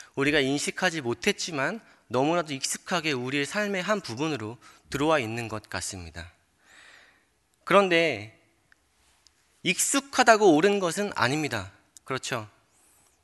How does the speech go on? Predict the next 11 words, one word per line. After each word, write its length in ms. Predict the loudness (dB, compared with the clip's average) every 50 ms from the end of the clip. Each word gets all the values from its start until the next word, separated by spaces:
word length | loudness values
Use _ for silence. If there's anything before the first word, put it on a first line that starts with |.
| _
내가 440 | 0 4 6 6 8 8 8 8 8
이것을 360 | 6 4 0 -2 -2 -4 -4
매일 260 | 0 0 2 2 2 2
하고 340 | 2 2 2 2 2 -2
있고 580 | -2 -4 -4 -8 _ -4 -2 -2 -2 -2 -4 -8 -14 -20 -20 -20 _
나의 240 | 4 4 6 6 4
삶의 340 | 2 0 -2 -2 0 -2 0
한 220 | 0 0 0 0
부분이지만 840 | -2 -4 -4 -2 -2 -2 -2 -2 -4 -2 -2 0 0 -2 -2 -6 -10 -14 -20 -20 -20 _ 2
나에게 320 | 4 4 4 4 2 -2
익숙하지만 840 | -2 -4 -4 -8 -8 -4 -4 -4 -2 -2 -2 0 0 0 0 -2